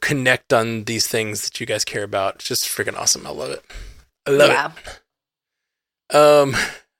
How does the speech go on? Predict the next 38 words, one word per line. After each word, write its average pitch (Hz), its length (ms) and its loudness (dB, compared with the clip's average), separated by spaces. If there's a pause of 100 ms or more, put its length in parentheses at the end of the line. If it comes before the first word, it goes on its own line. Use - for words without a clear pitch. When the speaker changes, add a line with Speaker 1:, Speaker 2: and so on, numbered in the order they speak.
Speaker 1:
up 185 220 2
next, - 800 0 (420)
John 190 240 6
Irons, 202 460 4
our 139 140 0
good 135 220 2
friend 135 320 0
from 123 300 0
Captain 123 540 -4
Game 135 240 -4
Show. 107 240 -4 (240)
I 185 80 6
got 220 100 4
to 185 60 0
hang 175 200 2
out 220 160 2
with 175 140 2
him 113 180 0
a - 60 -16
couple 104 220 -6
weeks 101 200 -2
ago. 101 280 -4 (300)
He 139 80 0
was 143 140 0
in 143 120 2
Speaker 2:
Nice. 160 160 8
Speaker 1:
Birmingham. 113 420 0
He, 135 180 -4 (380)
he's 170 140 2
from 202 300 4
here, 117 580 4
but 110 100 -4
moved 123 340 -2 (100)
to 117 60 -10
D 120 220 -4
C, 147 400 -2
I 160 40 -4
think. 185 400 -8